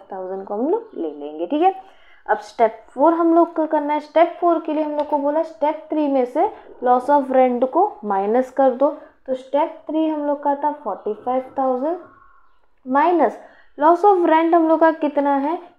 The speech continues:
तो दो महीने के लिए हमारा घर जो है भाड़े पे नहीं था, यानी ट्वेंटी वन hundred multiply by two कर दिया, तो हमारा कितना आ गया? फ़ोर्टी टू हंड्रेड। फ़ोर्टी फ़ाइव थाउजेंड में से फ़ोर्टी टू हंड्रेड हम minus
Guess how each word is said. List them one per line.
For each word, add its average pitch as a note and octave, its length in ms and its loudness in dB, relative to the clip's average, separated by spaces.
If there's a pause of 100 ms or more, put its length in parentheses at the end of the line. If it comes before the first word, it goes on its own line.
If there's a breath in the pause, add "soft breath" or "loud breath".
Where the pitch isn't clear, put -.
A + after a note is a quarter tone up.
तो D#4 80 -8
दो D#4+ 280 2
महीने E4 440 -2
के D#4+ 100 -2
लिए D#4 140 -2
हमारा D4 420 2
घर C4+ 320 2
जो C#4 180 -2
है C#4+ 200 0
भाड़े A#3 320 -2
पे A#3+ 180 -2
नहीं A3 320 -4
था, C4 160 0
यानी B3 300 0
ट्वेंटी A#3 460 -4
वन E4 200 -4
hundred C4+ 400 -2
multiply A#3+ 480 -4
by A#3+ 120 -2 (120)
two E4+ 160 0
कर D4+ 240 -2
दिया, A#3+ 240 -2
तो - 440 -18
हमारा B3 300 -2
कितना B3+ 420 -6
आ A3+ 40 -4
गया? C4+ 180 -2
फ़ोर्टी G#3 440 -10
टू E4+ 220 -6 (200)
हंड्रेड। E3 340 -10 (340)
फ़ोर्टी A#3 260 -2
फ़ाइव C#4+ 300 0 (160)
थाउजेंड C#4+ 400 0
में C#4+ 100 -2
से C#4+ 140 -6
फ़ोर्टी B3 320 -4
टू A#3+ 160 -4
हंड्रेड A#3 320 -4
हम A#3 180 -8
minus A3+ 420 -2